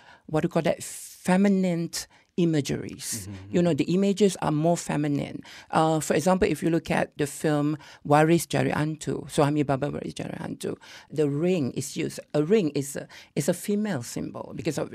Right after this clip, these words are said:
Speaker 1: it's round, it's a feminine shape, you know. So it is about investigating female sexuality, even though the main character in the film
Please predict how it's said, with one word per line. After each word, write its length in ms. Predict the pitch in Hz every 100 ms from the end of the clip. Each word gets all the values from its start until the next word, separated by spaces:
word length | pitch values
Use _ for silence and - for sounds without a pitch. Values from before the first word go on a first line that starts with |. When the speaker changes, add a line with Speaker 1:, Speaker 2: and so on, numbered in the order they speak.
| -
Speaker 1:
it's 220 | - -
round, 340 | 151 151 143 147 -
it's 160 | 151 175
a 60 |
feminine 460 | 175 180 196 165 127
shape, 440 | - - - - -
you 100 | 156
know. 200 | 170 233 - -
So 340 | - 254 269 -
it 160 | 240 -
is 220 | 254 220 -
about 360 | 147 175 - -
investigating 640 | 160 165 - 151 151 160
female 500 | - - 196 202 165
sexuality, 680 | - - - - - 170 - - - -
even 420 | 175 180 180 175
though 200 | 170 165
the 220 | 151 143
main 240 | 151 185
character 640 | 180 160 147 - - 131 117 -
in 120 | 151
the 80 | 135
film 480 | 139 240 170 -